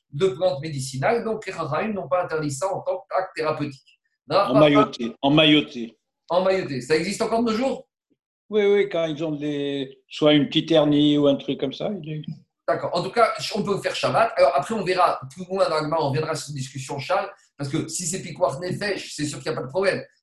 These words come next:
Speaker 1: Mais quand il dit que ce n'est pas un problème de Pikuach Nefesh, si c'est plus un problème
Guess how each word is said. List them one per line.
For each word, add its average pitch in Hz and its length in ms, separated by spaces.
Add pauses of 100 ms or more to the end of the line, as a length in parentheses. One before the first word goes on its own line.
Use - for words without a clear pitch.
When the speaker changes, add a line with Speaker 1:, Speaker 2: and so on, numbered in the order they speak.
Speaker 1:
Mais 139 80
quand 175 100
il 190 120
dit 214 100
que 165 60
ce - 40
n'est - 40
pas 208 100
un 196 40
problème 190 260
de 135 60
Pikuach 147 300
Nefesh, 139 320
si 151 100
c'est 135 180
plus - 140
un 147 80
problème 170 220